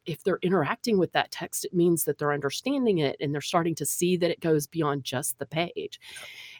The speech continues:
Speaker 1: And so I love, I love this. This is one of my favorites. It's the one that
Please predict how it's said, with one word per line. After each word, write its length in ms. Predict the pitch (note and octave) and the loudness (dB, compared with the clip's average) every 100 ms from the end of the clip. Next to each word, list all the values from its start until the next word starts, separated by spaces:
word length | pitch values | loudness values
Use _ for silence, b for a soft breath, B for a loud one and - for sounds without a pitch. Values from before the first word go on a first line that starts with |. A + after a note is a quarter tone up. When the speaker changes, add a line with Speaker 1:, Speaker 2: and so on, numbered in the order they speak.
| - | 4
Speaker 1:
And 220 | F3+ E3+ | 6 8
so 180 | - E3 | 8 6
I 80 | G3 | 6
love, 640 | G3+ G3 F3 F3 F3 E3+ - | 2 8 10 10 6 0 -4
I 120 | F#3 | -2
love 320 | D#3 D3 C#3 C#3+ | 0 0 0 -2
this. 220 | - - | -6 -4
This 180 | - D3 | -4 -4
is 140 | E3 F3 | -4 -2
one 120 | D#3+ | 0
of 60 | |
my 100 | D3+ C#3+ | 2 2
favorites. 480 | C#3 C#3 C3 - | 0 2 0 0
It's 180 | - - | -2 -2
the 80 | - | 2
one 200 | D3 D3 | 4 4
that 180 | D3 C#3 | 4 2